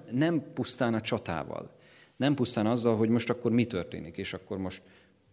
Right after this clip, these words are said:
nézzük, hogy hogy öldöklik le egymást. Nem, az énekléssel törődtek. Azzal törődtek, hogy az Urat dicsérjék. És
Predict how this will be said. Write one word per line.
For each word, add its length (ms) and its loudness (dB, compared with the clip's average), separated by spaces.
nézzük, 460 0
hogy 140 -8
hogy 340 -6
öldöklik 500 -8
le 140 -6
egymást. 640 -14
Nem, 380 -4
az 120 -6
énekléssel 600 -2
törődtek. 600 -12
Azzal 380 2
törődtek, 520 -2
hogy 120 -4
az 120 -2
Urat 220 4
dicsérjék. 720 -6
És 180 -8